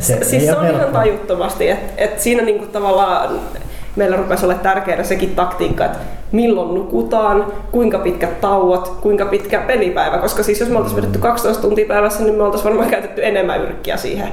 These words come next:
Speaker 1: Joo.
Speaker 2: Et, niinku, ei niistä, ei sillä tee sillä ajalla mitään, jos ihmiset on siellä jo ihan zombeina eikä, niinku, ajatus kulje ollenkaan.
Speaker 1: No, hurjaa, hurjaa touhua. Katsottaisiko, olisiko meillä täällä lisää vielä, tota, Raakkelille kysymyksiä, niin pääset,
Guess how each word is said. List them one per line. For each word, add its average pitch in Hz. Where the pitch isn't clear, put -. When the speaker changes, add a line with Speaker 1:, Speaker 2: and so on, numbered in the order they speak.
Speaker 1:
Joo. 101
Speaker 2:
Et, 185
niinku, 185
ei 185
niistä, 185
ei 185
sillä 180
tee 180
sillä 180
ajalla 175
mitään, 185
jos -
ihmiset -
on 165
siellä 160
jo 151
ihan 180
zombeina 113
eikä, -
niinku, -
ajatus -
kulje -
ollenkaan. -
Speaker 1:
No, 113
hurjaa, 95
hurjaa 101
touhua. 95
Katsottaisiko, 131
olisiko 104
meillä 110
täällä 107
lisää 113
vielä, 87
tota, 90
Raakkelille 90
kysymyksiä, 90
niin 87
pääset, 95